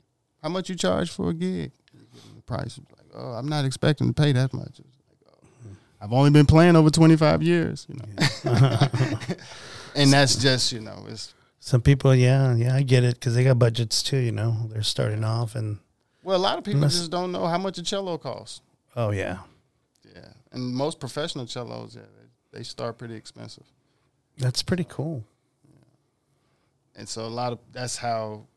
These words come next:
Speaker 1: even pricing wise, that's from orchestras. You think the average orchestra, probably the L A orchestra, man, I'm trying to, probably a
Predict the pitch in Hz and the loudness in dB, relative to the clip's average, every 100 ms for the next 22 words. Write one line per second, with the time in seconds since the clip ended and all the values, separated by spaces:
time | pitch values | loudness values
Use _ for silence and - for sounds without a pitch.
0 | _ 117 113 110 117 120 117 - 101 - | _ -20 -20 -14 -8 -8 -8 -14 -16 -18
1 | - _ _ 101 _ _ _ _ _ _ | -20 _ _ _ _ _ _ _ _ _
2 | _ _ 107 101 - 135 - 131 - 131 | _ _ -20 -12 -4 -2 -2 -2 0 0
3 | 131 127 113 123 127 127 _ - 131 117 | 0 -2 -4 -6 -8 -8 _ -8 -8 -8
4 | - 113 - - 139 131 135 - 135 143 | -12 -14 -6 -2 0 0 -4 -4 -2 -2
5 | 131 - 139 135 _ - 135 135 120 113 | -4 -8 -10 -10 _ -8 -6 -4 -8 -10
6 | 110 _ _ _ _ _ _ _ - 160 | -14 _ _ _ _ _ _ _ 0 2
7 | 160 160 - 160 156 156 160 160 139 _ | 4 2 2 0 0 -4 -2 -4 -4 _
8 | _ _ _ _ _ _ _ _ _ 107 | _ _ _ _ _ _ _ _ _ -14
9 | 110 98 104 113 - 104 101 101 123 131 | -10 -8 -4 -4 -2 -4 -4 -6 -6 -4
10 | 123 120 | -6 -8